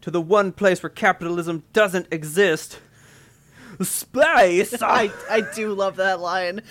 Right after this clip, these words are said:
Speaker 2: "Space!"
Speaker 1: <laughs>
Speaker 2: Like, the way he delivers it is incredible.
Speaker 1: I actively shit my pants laughing so hard at that video.
Speaker 2: <laughs>
Speaker 1: Because I don't remember that clip.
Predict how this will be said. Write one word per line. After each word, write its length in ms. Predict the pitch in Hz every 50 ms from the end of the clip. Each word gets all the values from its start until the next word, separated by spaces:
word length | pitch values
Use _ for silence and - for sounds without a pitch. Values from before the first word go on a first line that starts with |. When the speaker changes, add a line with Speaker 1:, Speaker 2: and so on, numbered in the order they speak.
| - 370 277 240
Speaker 2:
"Space!" 1160 | 220 - 214 - - - - - - - 262 254 254 - 302 285 202 - - 277 - - - -
Speaker 1:
<laughs> 40 | 285 - - -
Speaker 2:
Like, 180 | 226 220 - 214
the 80 | 202
way 160 | 196 214 240
he 80 | 311 269
delivers 400 | 220 220 202 202 185 196 185 -
it 160 | 185 165 -
is 240 | - 185 170 160 165
incredible. 1300 | - - 202 202 - - - - - - 202 180 175 175 165 165 165 175 160 - 156 151 151 151 156 180 - _ _ _ _ _ _ -
Speaker 1:
I 240 | 147 139 135 135 - -
actively 560 | - 143 147 156 147 - 160 143 170 165 156 151
shit 440 | - - - - - 165 143 -
my 140 | - 131 127
pants 640 | 123 - 143 131 127 120 117 117 - - - - - - - - - -
laughing 340 | 127 127 123 120 151 143 139
so 220 | - 151 135 139
hard 240 | 151 131 131 131 135
at 100 | 135 135
that 140 | 135 120 117
video. 420 | 123 117 117 117 113 107 110 127 - -
Speaker 2:
<laughs> 40 | _ _ - 571 - _ _ _ _ - 311 311 _ _ _ - 277 - _ -
Speaker 1:
Because 220 | - 269 175 - -
I 160 | - 160 269
don't 160 | 339 370 330 285
remember 400 | 233 214 208 208 220 208 202 175
that 360 | 139 127 113 98 - _ _
clip. 320 | - - 143 123 110 -